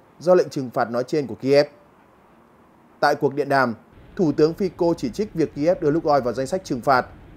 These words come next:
khi dầu của công ty này cũng được cung cấp cho nhà máy lọc dầu Slovnaft của Slovakia. Theo ông, đây là lệnh trừng phạt vô nghĩa, không gây tổn hại cho Nga,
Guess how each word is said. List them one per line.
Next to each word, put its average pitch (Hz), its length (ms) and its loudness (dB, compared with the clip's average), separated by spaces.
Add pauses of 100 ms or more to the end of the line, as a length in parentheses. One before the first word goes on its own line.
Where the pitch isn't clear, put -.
(180)
khi 220 140 0
dầu 160 200 4
của 135 80 -2
công 175 180 -2
ty 170 160 -2
này 135 280 0 (300)
cũng 196 140 -2
được 202 140 4
cung 165 120 -2
cấp 185 200 -2
cho 175 100 -6
nhà 139 100 -4
máy 113 140 -2
lọc 151 200 -6
dầu 123 280 2 (180)
Slovnaft 175 500 -4 (400)
của 135 160 4
Slovakia. 135 720 0 (1120)
Theo 151 160 6
ông, 147 180 6 (440)
đây 208 140 4
là 180 80 6
lệnh 156 140 4
trừng 147 220 -2
phạt 139 280 0
vô 160 120 4
nghĩa, 165 300 4 (360)
không 226 180 0
gây 202 120 4
tổn 135 200 0
hại 113 160 -4
cho 147 140 -4
Nga, 143 300 0